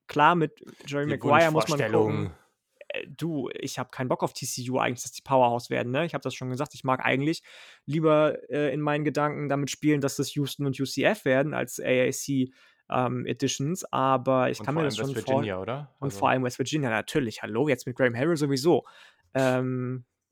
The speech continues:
Speaker 1: aber das, da bin ich gespannt, ob er so eine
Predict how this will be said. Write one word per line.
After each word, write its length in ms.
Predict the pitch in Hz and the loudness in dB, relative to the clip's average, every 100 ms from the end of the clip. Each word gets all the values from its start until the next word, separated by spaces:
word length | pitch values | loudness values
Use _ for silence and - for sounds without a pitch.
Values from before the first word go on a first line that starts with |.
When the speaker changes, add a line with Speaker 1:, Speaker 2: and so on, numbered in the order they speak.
| - - | -16 -4
Speaker 1:
aber 680 | 123 127 123 127 127 120 120 | 0 2 2 2 2 0 -2
das, 260 | 127 - - | -8 -4 2
da 160 | 147 | 2
bin 80 | 156 | 2
ich 100 | 151 | -2
gespannt, 480 | 135 - 131 123 123 | -6 -2 -2 -2 -4
ob 140 | - | -2
er 260 | 131 135 131 | 2 4 4
so 100 | 131 | 0
eine 380 | 127 127 127 | 0 0 -2